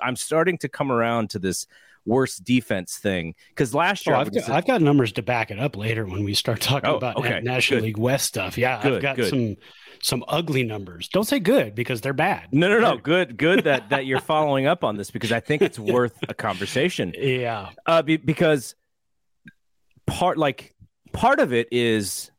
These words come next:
Speaker 1: the way, the style that they play. They have a ton of guys who can play multiple positions. So you're never really going to get your ultimate, ultimate defensive lineup because they're always maximizing towards the offense. And that's just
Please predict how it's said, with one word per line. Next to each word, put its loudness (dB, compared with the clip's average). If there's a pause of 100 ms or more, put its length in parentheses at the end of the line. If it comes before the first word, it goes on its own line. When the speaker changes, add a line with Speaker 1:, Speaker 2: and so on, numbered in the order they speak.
(120)
Speaker 1:
the 2
way, 2
the 0
style -2
that -8
they 0
play. -2 (280)
They 0
have -2
a -8
ton -4
of -2
guys -2 (220)
who 2
can -2
play -2
multiple -2
positions. -2 (220)
So -2
you're 2
never 2
really 0
going 0
to -6
get -2
your -2 (120)
ultimate, 0 (120)
ultimate -2
defensive -2 (360)
lineup 2
because 0
they're 0
always 2
maximizing -4
towards -4
the 0
offense. -2
And -2
that's -2
just -10